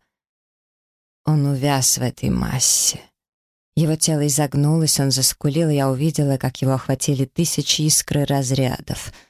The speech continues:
а потом сила уродливого серого цвета отшвырнула Айгара к моим ногам. «Прощай, хранительница», засмеялся князь. «Ваша смерть будет мучительной, я этому несказанно рад».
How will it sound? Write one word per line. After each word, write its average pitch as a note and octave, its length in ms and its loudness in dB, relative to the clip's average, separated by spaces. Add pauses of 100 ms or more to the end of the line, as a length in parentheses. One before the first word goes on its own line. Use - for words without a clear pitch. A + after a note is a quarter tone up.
(240)
а - 60 -2
потом C#3 240 2
сила C3 400 2
уродливого B2 540 0
серого A2+ 340 -2
цвета B2+ 560 -2 (380)
отшвырнула C#3+ 800 0
Айгара B2+ 440 -2
к - 120 -8
моим A#2+ 240 0
ногам. - 500 -2 (1040)
«Прощай, E3+ 720 0
хранительница», D#3 1160 0 (300)
засмеялся B2 680 0
князь. - 480 -2 (480)
«Ваша D#3 360 2
смерть D3 520 0
будет C3 260 0
мучительной, B2+ 960 0
я B2 180 2
этому B2 240 0
несказанно A#2+ 760 0
рад». - 480 -10